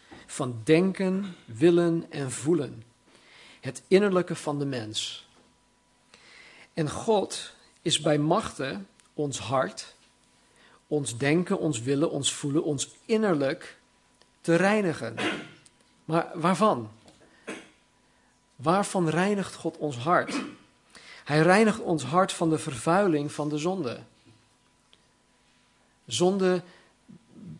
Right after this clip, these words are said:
besmet ons, het, het bezoedelt ons,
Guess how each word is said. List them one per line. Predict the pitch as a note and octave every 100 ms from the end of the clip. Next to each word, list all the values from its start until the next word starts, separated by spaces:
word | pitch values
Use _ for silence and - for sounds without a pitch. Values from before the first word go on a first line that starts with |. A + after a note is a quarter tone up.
| _
besmet | D#3+ - - F3 G#3
ons, | - D3+ C3
het, | - B2
het | B2 - - A2
bezoedelt | C#3+ - F#3+ G#3 F3
ons, | - C#3 A#2+ - - -